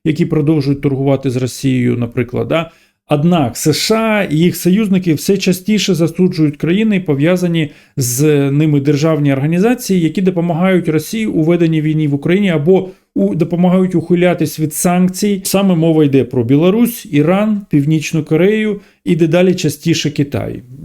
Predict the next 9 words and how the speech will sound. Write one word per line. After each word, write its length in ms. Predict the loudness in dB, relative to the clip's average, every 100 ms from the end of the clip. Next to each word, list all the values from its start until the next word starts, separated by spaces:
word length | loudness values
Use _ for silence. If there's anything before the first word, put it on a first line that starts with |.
| -4
Правда? 420 | -2 0 -2 -4 -10 -2
Розкішний 560 | -2 -2 -4 -4 -2 -4
просто 380 | -4 -6 -6
перелік. 480 | -4 -4 -4 -6 -10 _ _ _ _
Саме 360 | -4 0 2 0
цим 280 | 2 0 2
країнам 560 | 2 2 2 0 0
присвячена 640 | -4 -2 0 0 0 0 0
оця 520 | -2 -2 -2 -2 -4